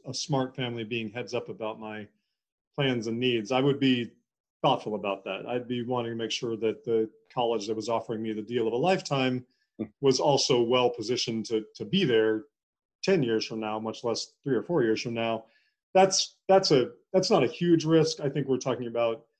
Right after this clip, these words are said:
Speaker 1: struggles at maybe ten percent of, of the institutions in U S higher education, but it's, it's, it's a non-zero risk. Um, the other thing that I hope families are gonna ask a lot about is, uh, to what degree are, are colleges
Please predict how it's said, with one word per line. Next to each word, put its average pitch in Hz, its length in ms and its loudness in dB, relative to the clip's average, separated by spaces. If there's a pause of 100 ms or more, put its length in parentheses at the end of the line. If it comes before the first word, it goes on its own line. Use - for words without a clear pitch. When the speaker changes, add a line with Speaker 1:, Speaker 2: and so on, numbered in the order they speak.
(540)
Speaker 1:
struggles 127 680 2
at 113 180 2
maybe 113 240 -2
ten 113 320 -6
percent 147 340 2
of, 143 200 2
of 139 340 0
the 135 220 2
institutions 135 500 -4
in 131 80 -4
U 135 120 2
S 127 120 -4
higher 131 160 0
education, 135 480 -4
but 131 100 2
it's, 131 200 2
it's, 147 260 -6 (120)
it's 147 160 -2
a 151 60 2
non-zero 123 680 0
risk. 110 360 -4 (680)
Um, 147 220 2
the 175 100 4
other 208 180 8
thing 156 220 4
that 127 80 4
I 120 120 2
hope 160 360 2
families 156 340 0
are 151 40 2
gonna 151 120 -2
ask 147 240 -4
a 156 60 -2
lot 147 160 2
about 147 340 2
is, 135 360 -6
uh, 123 240 4 (1040)
to 160 120 4
what 185 300 4
degree 151 360 4
are, 131 380 4
are 127 140 -2
colleges 127 840 -2